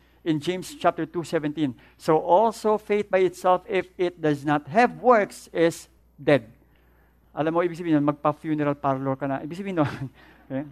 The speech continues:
Hindi, actually, aga-, parang ganito yan eh. Because the word dead here came from the word necros. Necros simply means, doon natin nakuha sa lang necrology. This is the absence of a life that should have recognized you as devoted to God because you have given up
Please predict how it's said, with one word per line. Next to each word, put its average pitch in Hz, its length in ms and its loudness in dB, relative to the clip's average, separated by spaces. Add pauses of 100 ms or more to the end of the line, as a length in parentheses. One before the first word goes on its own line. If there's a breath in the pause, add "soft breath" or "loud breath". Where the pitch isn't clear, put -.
(140)
Hindi, 233 160 4
actually, 240 320 2
aga-, 226 320 0
parang 214 240 2
ganito 226 180 2
yan 233 220 2
eh. - 40 -20 (200 soft breath)
Because 202 240 0
the 220 80 8
word 240 320 4
dead 208 240 4
here 160 240 4
came 208 240 0
from 196 160 -6
the 190 80 4
word 185 320 4
necros. 143 720 0 (320 soft breath)
Necros 175 560 0
simply 220 320 -4
means, 202 320 -4 (100)
doon 214 280 2
natin 233 240 2
nakuha 214 160 -4
sa 214 100 -2
lang 214 160 -4
necrology. 180 680 -2 (1000)
This 214 320 2
is 214 240 2
the 185 160 -4
absence 233 560 2
of 196 160 -4
a 165 60 2
life 240 420 0
that 190 160 -2
should 185 160 -6
have 175 240 4
recognized 175 680 0
you 147 180 -2
as 151 160 2
devoted 160 640 4
to 170 80 -6
God 127 320 2 (400 soft breath)
because 180 300 2
you 190 80 6
have 170 120 2
given 185 380 4
up 160 240 0